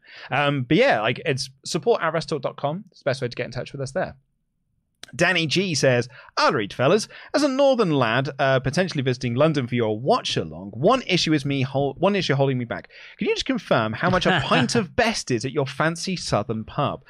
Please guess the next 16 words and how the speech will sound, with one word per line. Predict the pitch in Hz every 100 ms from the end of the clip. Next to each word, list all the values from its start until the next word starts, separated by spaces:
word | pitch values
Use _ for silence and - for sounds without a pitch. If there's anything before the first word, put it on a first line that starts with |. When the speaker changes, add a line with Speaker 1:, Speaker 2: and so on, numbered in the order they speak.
| - -
Speaker 1:
I |
need | 123 165
to |
know | 160 143
how | 151
many | 180 175 -
extra | 175 - - 170
<laughs> | -
shifts | - 131 131 - -
I'll | - 147
need | 160 160
to | 156
put | - 143 - - _ -
down | 160 151 147
pit." | 139 131 - - - - - - - - -
Speaker 2:
Um, | 147 147